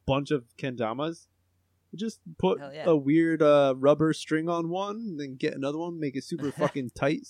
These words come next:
Speaker 1: tiny ass string. Make a fucking double ken.
Speaker 2: Yeah.
Speaker 1: And, and just do a relay and just see how, how far, uh, or quickly you can get through tricks.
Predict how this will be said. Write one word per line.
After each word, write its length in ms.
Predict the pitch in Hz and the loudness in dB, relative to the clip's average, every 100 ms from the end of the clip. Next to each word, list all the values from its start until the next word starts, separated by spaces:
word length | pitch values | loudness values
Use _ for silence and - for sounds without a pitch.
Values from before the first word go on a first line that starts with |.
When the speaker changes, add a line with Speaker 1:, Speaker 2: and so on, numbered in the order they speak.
| - | -12
Speaker 1:
tiny 340 | 143 156 175 | -8 -6 -6
ass 180 | 175 175 | -6 -6
string. 460 | - 180 180 190 190 _ _ _ _ _ _ _ _ _ _ _ _ _ | -8 -8 -8 -14 -18 _ _ _ _ _ _ _ _ _ _ _ _ _
Make 220 | 156 156 147 | -2 -2 -2
a 40 | |
fucking 400 | - 147 - 131 | 0 -2 0 -4
double 300 | 127 147 147 | 0 2 2
ken. 460 | 139 160 170 196 208 _ 131 - _ _ _ _ _ _ _ | 0 -2 -2 -4 -10 _ -20 -20 _ _ _ _ _ _ _
Speaker 2:
Yeah. 220 | 143 151 - _ | -8 -8 -10 _
Speaker 1:
And, 440 | 123 123 131 135 - | -8 -6 -6 -8 -8
and 140 | 147 151 | -6 -4
just 180 | 147 - _ - | -6 -10 _ -18
do 200 | 131 165 | 2 8
a 40 | 156 | 8
relay 360 | 131 202 151 | 8 4 2
and 80 | 113 | -2
just 120 | 123 | -6
see 120 | - 143 | -6 -2
how, 260 | 143 135 - | -2 -4 -6
how 280 | 139 135 - | -8 -8 -10
far, 260 | - 131 135 123 | -4 -2 -2 -4
uh, 420 | 131 120 120 123 135 - _ | -6 -6 -8 -10 -14 -18 _
or 140 | 143 131 | -10 -8
quickly 480 | - 175 131 113 - _ _ _ _ | -4 -2 -2 -4 -6 _ _ _ _
you 100 | 131 | -12
can 120 | 143 | -4
get 200 | 131 - | -4 -4
through 160 | 123 113 | -6 -6
tricks. 540 | - 151 - - - | -4 -6 -6 -18 -20